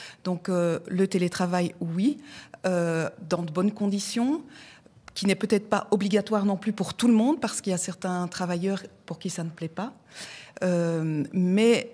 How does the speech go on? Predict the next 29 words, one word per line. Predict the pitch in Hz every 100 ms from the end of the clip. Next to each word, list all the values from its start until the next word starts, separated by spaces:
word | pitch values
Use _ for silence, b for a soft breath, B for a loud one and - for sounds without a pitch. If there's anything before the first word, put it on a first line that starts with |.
| -
d'une, | 180 165 180 160 - - -
d'une | 160 180 175
manière | 170 165 190
générale, | 170 160 156 214 233 208 - -
il |
y | 170
a | 170
plus | - 202 220
de, | 180 175 165 165 B B
je | -
crois, | - 190 180 - - 185
dix | 180 208
travailleurs, | - 180 180 196 190 190
euh, |
six | 180 - 240
travailleurs | 214 196 202 -
sur | - 156
dix | 175 247 -
qui | 208
sont | - 180
prêts | 175 - 226 -
à | -
faire | 175 - 208 202 170 B B
du | 196 214
télétravail | 202 190 - 190 175 180 165 B B -
autant, | 240 233 233 247
si | 240 -
pas | - 156
plus, | - 226 240 -